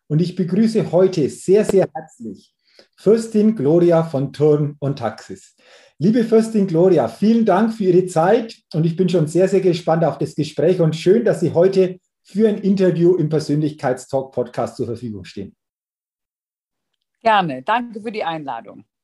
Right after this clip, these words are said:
Speaker 1: Sehr, sehr gerne. Jetzt ist im Vorfeld etwas Phänomenales passiert, liebe Fürstin Gloria.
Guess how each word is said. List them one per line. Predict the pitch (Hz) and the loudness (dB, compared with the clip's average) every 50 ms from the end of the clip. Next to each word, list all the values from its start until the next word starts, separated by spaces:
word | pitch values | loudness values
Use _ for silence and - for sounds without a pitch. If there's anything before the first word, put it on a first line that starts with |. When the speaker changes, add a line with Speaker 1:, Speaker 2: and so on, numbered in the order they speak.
| _ _ _ | _ _ _
Speaker 1:
Sehr, | 151 180 180 | 0 0 2
sehr | 185 220 196 | 2 2 2
gerne. | - 165 143 127 110 95 - - _ _ - - _ _ _ _ _ _ _ _ _ _ | 2 2 0 0 -4 -6 -10 -14 _ _ -20 -20 _ _ _ _ _ _ _ _ _ _
Jetzt | - - 170 196 214 - - | -14 -2 0 0 0 0 -2
ist | 262 247 220 - | -4 -4 -4 -4
im | - 208 185 175 | -2 0 0 0
Vorfeld | - 196 226 247 240 247 247 220 | 2 0 0 2 2 2 2 2
etwas | 214 190 175 196 196 190 - | 0 -4 0 -2 -2 -2 0
Phänomenales | - 180 190 214 208 202 202 190 170 160 170 180 170 170 - | 0 0 2 2 2 2 2 2 2 2 2 0 0 -2 -4
passiert, | - 175 165 165 - 185 165 123 - | -2 -2 -2 0 0 0 0 0 0
liebe | - 135 139 151 143 | -4 -4 -2 -2 -2
Fürstin | 147 151 139 - - 143 135 120 | 0 -2 -2 -2 -4 -6 -6 -6
Gloria. | 117 120 120 127 117 107 101 87 - | -6 -4 -4 -4 -4 -4 -6 -8 -10